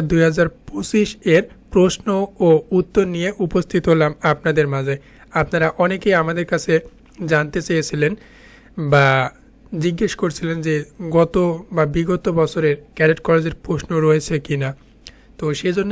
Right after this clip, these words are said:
আপনাদের জন্য ক্যাডেট কলেজের ভর্তি পরীক্ষা দুই হাজার পঁচিশ সালের প্রশ্ন এবং উত্তর এই ভিডিওর মাধ্যমে আপনাদের মাধ্যমে তুলে ধরবো বা শেয়ার করব। আপনারা এখান থেকে দেখে নিতে পারবেন ক্যাডেট কলেজের প্রশ্ন পদ্ধতি বা প্রশ্ন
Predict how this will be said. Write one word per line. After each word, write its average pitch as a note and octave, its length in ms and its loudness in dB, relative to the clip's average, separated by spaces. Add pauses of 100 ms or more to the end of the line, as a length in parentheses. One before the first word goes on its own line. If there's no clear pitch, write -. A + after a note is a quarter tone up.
(140)
আপনাদের F3+ 340 -4
জন্য F3 160 -4 (640)
ক্যাডেট F3+ 320 2
কলেজের F#3 420 0
ভর্তি E3 380 -4
পরীক্ষা E3+ 360 -2
দুই E3+ 140 -2
হাজার E3+ 160 -2 (280)
পঁচিশ G#3 360 0
সালের F#3 220 0 (120)
প্রশ্ন F#3+ 280 0 (320)
এবং E3 160 -4 (240)
উত্তর - 280 -2 (380)
এই E3 80 4 (100)
ভিডিওর F3 360 0
মাধ্যমে E3 280 0 (100)
আপনাদের E3 380 -2
মাধ্যমে D#3+ 320 -2 (1200)
তুলে E3 280 2
ধরবো D#3 240 0 (120)
বা D#3+ 60 -2 (120)
শেয়ার D#3 300 2
করব। D3+ 180 -2 (560)
আপনারা D#3 260 0 (100)
এখান E3+ 240 -2
থেকে D#3+ 160 -2 (100)
দেখে D#3+ 240 -2
নিতে D#3 240 -4
পারবেন D#3 260 0 (120)
ক্যাডেট D#3 300 4
কলেজের D#3 320 4 (400)
প্রশ্ন F3 280 2 (160)
পদ্ধতি D#3 480 0
বা E3+ 80 2 (140)
প্রশ্ন D#3+ 260 0